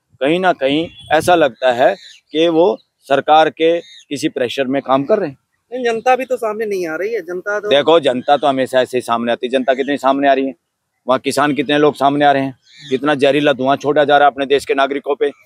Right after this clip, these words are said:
Speaker 1: और ऐसा धुआं छोड़ा जा रहा है जिससे heart attack भी हो सकता है, permanent उनके अंग खराब हो सकते हैं। ये तो दुश्मन की फौज पे भी नहीं छोड़ने चाहिए, अंतर्राष्ट्रीय कानून के हिसाब से।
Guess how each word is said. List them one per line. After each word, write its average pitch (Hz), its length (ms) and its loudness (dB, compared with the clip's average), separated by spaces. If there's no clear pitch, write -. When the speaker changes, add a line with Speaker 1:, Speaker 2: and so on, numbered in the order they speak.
Speaker 1:
और 139 100 0
ऐसा 143 220 2
धुआं 135 280 2
छोड़ा 143 260 0
जा 139 160 4
रहा 143 80 2
है 151 60 0
जिससे 143 220 -4
heart 131 220 2
attack 131 300 0
भी 143 60 -4
हो 139 80 0
सकता 135 260 -4
है, 143 60 2
permanent 139 500 -2
उनके 147 340 -4
अंग 143 300 2
खराब 139 260 2
हो 139 60 -2
सकते 131 260 -12
हैं। 135 60 -8
ये 131 60 -4
तो 139 100 -2
दुश्मन 139 380 -4
की 147 100 -2
फौज 131 260 2
पे 151 140 0
भी 156 80 2
नहीं 156 80 -2
छोड़ने 143 320 -2
चाहिए, 147 200 -6
अंतर्राष्ट्रीय 143 600 -2
कानून 143 300 -4
के 143 100 0
हिसाब 139 600 -6
से। 147 180 -4